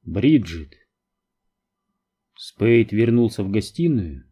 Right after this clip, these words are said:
и сел на угол дивана, положив локти на колени и обхватив голову руками. Он смотрел в пол,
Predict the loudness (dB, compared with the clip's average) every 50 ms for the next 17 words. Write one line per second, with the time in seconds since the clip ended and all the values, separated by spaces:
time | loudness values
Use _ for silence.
0 | _ _ _ _ _ _ -4 -4 -4 -2 0 2 2 4 4 4 4 4 4 2
1 | 2 0 0 0 0 0 0 2 0 0 0 -2 -6 -8 -12 -14 _ _ _ _
2 | _ _ _ _ -2 0 2 2 2 2 2 0 0 2 2 2 2 0 0 -2
3 | 0 0 0 0 0 -2 0 2 2 2 2 0 0 -4 -8 -14 -18 _ _ _
4 | _ _ _ _ 0 0 0 0 0 -2 -2 -2 -2 0 0 0 -2 -2 -2 0
5 | 2 2 2 2 2 2 0 0 0 -2 -2 -2 0 0 -2 -6 -10 -14 -16 _
6 | _ _ _ _ _ _ _ _ _ _ _ _ _ _ _ -2 -2 -2 -2 -2
7 | -2 -4 -2 0 2 2 4 4 2 0 -4 _ 0 2 4 4 4 4 2 0
8 | -6 -10 -16